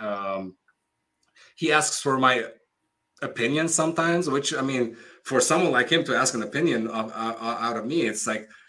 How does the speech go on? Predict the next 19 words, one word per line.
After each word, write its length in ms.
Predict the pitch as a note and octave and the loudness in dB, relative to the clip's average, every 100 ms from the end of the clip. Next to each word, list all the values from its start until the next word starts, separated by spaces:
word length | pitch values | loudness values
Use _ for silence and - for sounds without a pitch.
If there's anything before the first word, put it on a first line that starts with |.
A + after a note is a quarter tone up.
| - - | -18 -4
man, 340 | D3 E3 G2+ - _ _ _ - | 2 2 0 -10 _ _ _ -6
you 120 | B2+ | 2
know, 180 | C#3 C#3 | 2 2
I, 100 | C3 | 0
I 140 | B2+ | -2
really 280 | C#3 D#3 D#3 | 0 4 6
like 160 | C#3 - | 6 4
this 160 | B2 | 0
guy 140 | A2 G2+ | -2 -4
because 440 | G2+ A#2 A2+ A2+ | 0 0 -2 -8
it, 280 | B2 B2+ - - | -12 -12 -14 -12
it's 220 | C3 - | -8 2
just, 380 | F3+ E3 - _ _ _ _ _ _ - | 2 2 -6 _ _ _ _ _ _ -4
it's 240 | C#3+ - | -2 2
surreal 400 | B2 A2+ G2 E2 - | 4 4 4 -2 -8
to 100 | A2 | -6
say 180 | G#2+ | -4
the 100 | F2+ | -6
least. 360 | F2 E2 - | -8 -12 -16